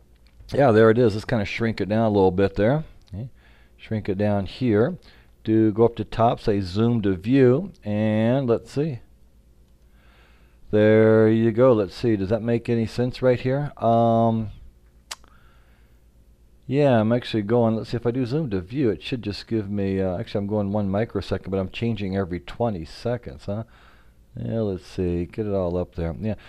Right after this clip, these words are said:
so really what I'm doing on my input is I'm counting zero, one, two, three, four,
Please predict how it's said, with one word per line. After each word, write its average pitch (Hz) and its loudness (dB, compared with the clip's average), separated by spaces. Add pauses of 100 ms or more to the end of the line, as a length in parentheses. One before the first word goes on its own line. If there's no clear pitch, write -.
(140)
so - 0
really 180 4
what 131 4
I'm 117 2
doing 117 2
on 110 -2
my 107 2
input 120 0
is 107 2
I'm 101 -2
counting 117 -4
zero, 113 0
one, 110 -4 (180)
two, 107 -4 (280)
three, 107 -2
four, 104 -2